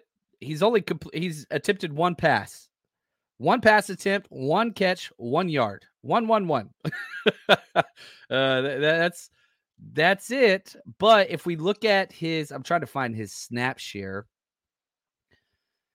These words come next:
Yeah, he's taken eighteen snaps this year. So seven percent of the offensive snaps of the year. He's got some playing time.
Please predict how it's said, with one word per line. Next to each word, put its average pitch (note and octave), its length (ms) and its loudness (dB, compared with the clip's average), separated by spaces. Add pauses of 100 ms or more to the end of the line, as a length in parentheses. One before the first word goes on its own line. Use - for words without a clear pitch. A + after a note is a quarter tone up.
(180)
Yeah, D3+ 240 6
he's D#3 220 -4
taken G#3+ 260 4
eighteen G3 360 -2
snaps D#3+ 400 -4
this C#3+ 220 -6
year. F#2+ 300 -6 (140)
So A2+ 320 0
seven F#3+ 400 2
percent E3 520 -6 (100)
of C3 200 0
the B2 120 -2
offensive C#3+ 500 0
snaps C3 360 -4
of A#2 60 -10
the A2+ 80 -6
year. A#2+ 400 0 (260)
He's C#3+ 240 -4
got E3+ 340 2
some D3 180 -2
playing C#3 340 4
time. C3+ 360 0